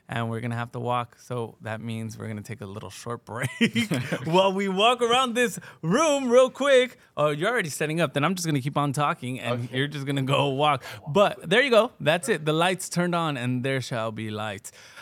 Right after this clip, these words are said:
Speaker 1: Uh, welcome to podcasting. I'm not editing any of this out because I love the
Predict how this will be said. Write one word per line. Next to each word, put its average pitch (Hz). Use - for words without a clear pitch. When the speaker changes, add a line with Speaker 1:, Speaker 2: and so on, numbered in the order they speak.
Speaker 1:
Uh, 131
welcome 143
to 135
podcasting. 131
I'm 127
not 143
editing 135
any 147
of 123
this 113
out 90
because 120
I 117
love 123
the 120